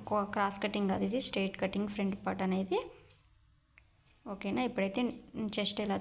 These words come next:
చూసుకోవాలో చెప్తానండి. ఇక్కడ మన బ్లౌజ్ని బ్యాక్ సైడ్ కరెక్ట్గా మంచిగా సెట్ చేసుకొని, ఎక్కడ ముడతలు లేకుండా, నెక్ కూడా ఎక్కడ ఫోల్డింగ్ కాకుండా కరెక్ట్ పెట్టేసుకొని,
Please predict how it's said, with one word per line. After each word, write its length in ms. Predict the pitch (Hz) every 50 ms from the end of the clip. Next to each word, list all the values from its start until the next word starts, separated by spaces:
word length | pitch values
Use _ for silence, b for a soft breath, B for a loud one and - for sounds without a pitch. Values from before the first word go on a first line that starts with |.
| - 220
చూసుకోవాలో 360 | 196 - - - 202 208 233
చెప్తానండి. 840 | - - 202 208 - - 185 185 185 185 190 220 285 359 - - - - - - -
ఇక్కడ 520 | - - - - 208 208 208 240 330 427 427 311
మన 120 | 208 202 202
బ్లౌజ్ని 500 | 196 196 208 202 202 202 196 - 202 214
బ్యాక్ 300 | 202 202 190 190 190 196
సైడ్ 320 | - - 202 196 196 - 285 349 392 370 - - - - - - -
కరెక్ట్గా 440 | 220 214 208 214 208 - 202 202 208
మంచిగా 400 | 208 202 202 202 196 208 202 208
సెట్ 360 | 202 - 214 202 190 196 -
చేసుకొని, 640 | 196 196 196 - - 190 190 202 247 330 466 - B B B B B B B B
ఎక్కడ 280 | - - - - 202 202
ముడతలు 400 | 202 202 202 196 202 208 202 202
లేకుండా, 360 | 196 196 196 196 196 196 196
నెక్ 280 | 196 196 196 190 190 -
కూడా 220 | 208 196 196 196
ఎక్కడ 220 | 190 196 - 196 190
ఫోల్డింగ్ 420 | 190 - 190 190 185 190 190 190
కాకుండా 320 | 190 185 185 - 196 240
కరెక్ట్ 360 | - - 208 190 190 - - 208
పెట్టేసుకొని, 640 | - 196 185 - 196 190 - - - 202 226 285